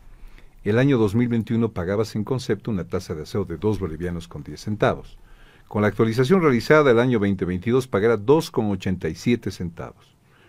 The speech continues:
lo que se puede observar un aumento de cero setenta y siete centavos.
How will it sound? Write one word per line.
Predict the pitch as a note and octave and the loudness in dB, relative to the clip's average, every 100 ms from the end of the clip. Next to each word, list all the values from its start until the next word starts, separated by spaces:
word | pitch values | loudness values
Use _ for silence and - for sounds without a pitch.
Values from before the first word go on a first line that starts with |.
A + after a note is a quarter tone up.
| _ | _
lo | E2+ | -10
que | F2+ | -6
se | G2 | 0
puede | B2+ C#3 | 6 6
observar | - A2+ B2 | 6 4 6
un | A2+ | 4
aumento | G2+ G#2+ G#2 G2 | 2 2 0 -2
de | F2+ | -4
cero | - D3 C#3+ | -2 0 0
setenta | - - F#2 F#2 D#2+ | -4 -4 -6 -4 -8
y | |
siete | - C3 C3 C3 G#2+ | -8 -6 -4 -6 -8
centavos. | A2 G#2+ G#2 D#2+ - - | -8 -6 -8 -8 -12 -18